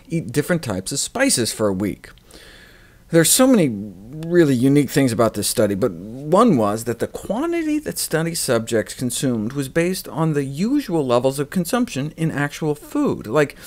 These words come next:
the oregano group was given a half teaspoon a day, uh, the kinds of practical quantities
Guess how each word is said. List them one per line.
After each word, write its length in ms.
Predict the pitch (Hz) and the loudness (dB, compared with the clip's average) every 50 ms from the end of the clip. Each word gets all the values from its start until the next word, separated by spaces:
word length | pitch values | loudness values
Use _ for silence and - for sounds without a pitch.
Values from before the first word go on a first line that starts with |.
| - - - | -20 -10 -4
the 300 | - 101 147 113 113 110 110 | -2 -2 -2 0 0 0 2
oregano 580 | 110 110 117 127 143 151 151 156 147 135 135 | 2 4 6 6 6 6 4 4 4 4 2
group 480 | 127 110 110 117 123 117 120 139 156 - | 2 2 2 4 4 4 4 2 2 2
was 160 | 147 127 120 | 0 0 2
given 320 | - 143 139 151 160 156 - - | 0 0 2 2 0 -2 -6 -10
a 80 | - 143 | -10 -10
half 320 | 151 160 185 185 190 185 | -6 -4 -2 -2 -4 -4
teaspoon 440 | - - 190 170 - - - 170 170 | -4 -6 -4 -4 -4 -4 -4 -2 -2
a 20 | 165 | -2
day, 440 | 170 214 214 - 233 - - 67 - - | -2 -2 -4 -4 -4 -10 -12 -14 -18 -16
uh, 280 | - 65 58 67 92 | -12 -10 -8 -8 -6
the 160 | 120 131 143 | -2 -2 -2
kinds 320 | 143 - - 196 190 185 156 | -2 -2 -2 0 0 0 -2
of 100 | 127 - | -4 -6
practical 640 | - - - 160 156 160 160 - - 165 - 151 127 | -10 -8 -4 -2 -2 -2 -4 -6 -10 -6 -2 -2 -2
quantities 720 | - - - - 170 190 208 214 165 110 98 92 113 123 | -2 -4 -6 -4 -2 0 0 0 0 0 -2 -2 -4 -6